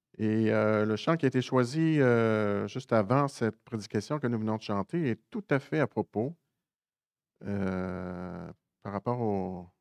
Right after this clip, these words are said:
à la prédication qui sera maintenant donnée. Donc, euh,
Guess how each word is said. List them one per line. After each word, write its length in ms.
à 60
la 80
prédication 640
qui 120
sera 240
maintenant 380
donnée. 400
Donc, 320
euh, 200